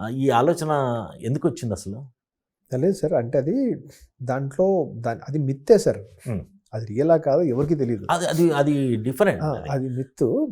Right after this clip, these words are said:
Speaker 1: Hmm.
Speaker 2: దాని మీద ఒక్కొక్కడు ఒక్కొక్క ఆర్టికల్స్ రాశారు సార్. కొన్ని
Speaker 1: ఓకే.
Speaker 2: బుక్స్ కూడా చూసాం.
Speaker 1: Hmm.
Speaker 2: ఆ బుక్స్‌లో కూడా, ఆ బుక్స్ చదవలేదు, దాని ఇన్‌ఫ్లుయెన్స్ మన మీద పడకూడదని.
Speaker 1: పడకూడదు.
Speaker 2: But
Speaker 1: Ah, yes, yes.
Speaker 2: ఒక్కొక్క,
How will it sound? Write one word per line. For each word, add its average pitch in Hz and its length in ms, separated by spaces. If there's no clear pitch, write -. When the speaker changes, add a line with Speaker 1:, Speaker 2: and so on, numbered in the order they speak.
Speaker 1:
Hmm. 107 140
Speaker 2:
దాని 117 340
మీద 233 360
ఒక్కొక్కడు 226 480
ఒక్కొక్క 190 280
ఆర్టికల్స్ 156 580
రాశారు 110 300
సార్. 101 220
కొన్ని 101 260
Speaker 1:
ఓకే. 98 80
Speaker 2:
బుక్స్ - 180
కూడా 151 180
చూసాం. 127 400
Speaker 1:
Hmm. 90 120
Speaker 2:
ఆ 107 240
బుక్స్‌లో 107 420
కూడా, 113 180
ఆ 104 100
బుక్స్ 110 320
చదవలేదు, 123 260
దాని 110 180
ఇన్‌ఫ్లుయెన్స్ 107 340
మన 110 100
మీద 110 100
పడకూడదని. 101 480
Speaker 1:
పడకూడదు. 135 360
Speaker 2:
But 139 60
Speaker 1:
Ah, 120 80
yes, - 80
yes. - 120
Speaker 2:
ఒక్కొక్క, - 180